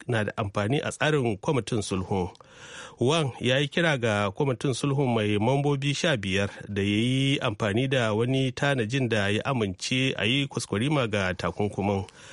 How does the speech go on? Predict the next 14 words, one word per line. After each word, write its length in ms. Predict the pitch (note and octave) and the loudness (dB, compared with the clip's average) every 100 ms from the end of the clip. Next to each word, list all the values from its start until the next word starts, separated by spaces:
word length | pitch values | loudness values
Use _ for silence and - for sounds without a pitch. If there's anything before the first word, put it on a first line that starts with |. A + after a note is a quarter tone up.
| - - - | -20 -18 -4
Ministan 340 | G#2 G2+ A2+ | -2 0 0
harkokin 460 | G#2 G#2+ G2+ F#2+ A2 | 0 -2 -2 -2 0
wajen 640 | G#2 G2+ G#2+ A2 A2 A2 A2 | 0 0 0 2 2 2 2
Rasha, 440 | A#2 G#2+ - G2+ | 0 0 -2 -2
Sergei 360 | - C#3 D3 C3 | 0 0 0 0
Lavrov, 400 | A2+ G#2+ G#2+ G#2 - | 2 0 0 -2 -4
ya 220 | G#2 G#2+ | -2 0
goyi 240 | A2 G#2+ G#2 | 0 0 0
bayan 440 | A2+ A2+ A2 A2 | 0 2 2 0
shawarar 440 | - A2+ B2 D#3 A#2+ | 0 0 2 0 0
da 280 | G#2 F#2+ F2+ | 0 0 0
China 300 | - D#3 B2 | 0 0 0
ta 140 | - | -2
gabatar. 580 | F#2 F#2 G2+ - A2+ G2+ | -2 0 0 0 -2 -2